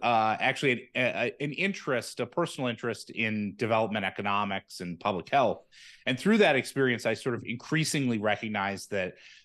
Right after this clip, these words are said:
macroeconomic dynamics are, frankly, a big driver of how public health, growth,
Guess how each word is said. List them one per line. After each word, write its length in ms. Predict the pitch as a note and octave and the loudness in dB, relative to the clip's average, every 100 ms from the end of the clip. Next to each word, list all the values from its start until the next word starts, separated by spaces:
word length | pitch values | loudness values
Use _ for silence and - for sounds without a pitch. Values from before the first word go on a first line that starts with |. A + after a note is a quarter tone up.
| - | -2
macroeconomic 960 | A#2+ A#2+ C#3 B2 B2 G#2+ G#2 G#2 G2+ - | 2 4 4 4 2 0 2 0 0 0
dynamics 640 | G2+ G#2 G#2+ G2+ - - - | 0 0 -2 -2 -6 -10 -2
are, 500 | F#2 F#2+ F#2 F#2 F2+ _ - | 2 2 2 0 -4 _ -4
frankly, 260 | A#2 G#2+ | 0 0
a 60 | F#2+ | 0
big 240 | A#2+ G#2+ | 0 -2
driver 720 | A2 G2+ A2+ B2 G#2+ F#2 F2+ - | 0 2 2 0 0 -4 -4 -4
of 480 | G#2+ G2+ F#2+ F#2 - _ _ - | 0 2 2 -2 -8 _ _ -8
how 640 | - A2 A2 G#2+ G#2 G2+ - _ _ _ - | 0 2 4 4 4 2 -4 _ _ _ -4
public 240 | F2+ E2 | -2 -4
health, 500 | - C#3 C3+ A#2+ - _ G2 | 0 4 4 2 -2 _ -4
growth, 480 | A2+ B2+ B2+ A#2 | 2 4 4 0